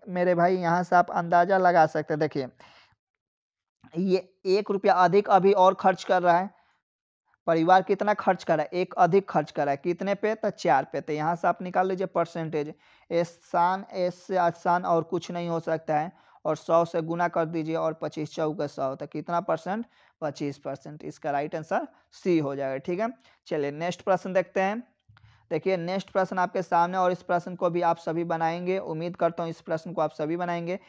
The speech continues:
किसी वार्षिक प्रतिशत दर से किसी राशि पर दस वर्षों का साधारण ब्याज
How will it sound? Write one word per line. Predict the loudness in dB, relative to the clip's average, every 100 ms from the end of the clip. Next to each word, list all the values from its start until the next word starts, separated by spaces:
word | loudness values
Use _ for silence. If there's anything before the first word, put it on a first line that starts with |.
| -20 _ 0
किसी | 0 0 -8 -4 0 2
वार्षिक | 4 4 4 2 -2 -6 -2
प्रतिशत | -4 -2 -4 -2 -4 -2
दर | 4 4 2
से | -2 -2 0
किसी | -4 -2 0 2
राशि | 6 4 4 -2 -2
पर | -2 -2
दस | 0 0 0
वर्षों | -2 -2 -2 -8 -6
का | -6 -6
साधारण | -4 -4 -4 -4 -4 -4
ब्याज | -2 -2